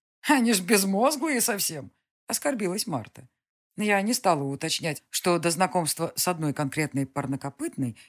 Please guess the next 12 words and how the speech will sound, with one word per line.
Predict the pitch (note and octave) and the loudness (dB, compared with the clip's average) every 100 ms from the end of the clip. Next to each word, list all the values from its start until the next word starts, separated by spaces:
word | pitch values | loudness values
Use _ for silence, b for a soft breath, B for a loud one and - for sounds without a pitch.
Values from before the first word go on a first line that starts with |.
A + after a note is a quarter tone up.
| B | B
и | C4+ | -2
о | D4+ | -2
козах | A3 D#3 D3 A#2 | 0 0 0 -2
была | D#3 C#3+ | -2 -2
примерно | E3+ F3 C#3 D3+ | -2 -2 -4 -6
такого | A3+ - A#2+ A2 | -8 -10 -8 -8
же | - | -8
мнения. | A2 G#2 G2+ F#2+ B2+ _ _ _ _ _ _ | -8 -10 -12 -14 -16 _ _ _ _ _ _
"Это | F3 - A3 | -10 -4 -2
чей | - E4 F4+ | 0 2 0
птичий | - - D#4+ - A#3+ | -2 -2 0 2 0
двор?" | F#3+ C4+ E3+ | -2 -6 -6